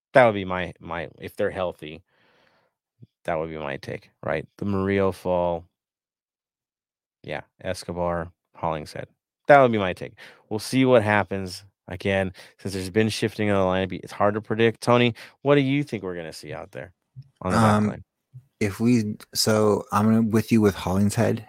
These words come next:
Speaker 2: If we have, 'cause I'd rather have him on the right, if we have Palacios, so that way we have a give and take, so Palacios can run up forward and Hollingshead can stay back.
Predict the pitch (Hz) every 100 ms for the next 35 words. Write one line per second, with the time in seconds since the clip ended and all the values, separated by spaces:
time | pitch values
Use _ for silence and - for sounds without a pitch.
0 | _ - 95 92 - 98 92 98 90 -
1 | 90 92 92 95 90 90 87 92 87 85
2 | 90 98 92 - 85 90 - 92 87 -
3 | 92 85 90 85 85 90 87 90 87 87
4 | 87 82 87 87 - 87 82 - 90 85
5 | 90 87 - 90 85 - 90 85 92 87
6 | 85 _ 92 90 90 87 85 85 85 -
7 | 90 87 85 82 - 82 - 78 78 80
8 | - -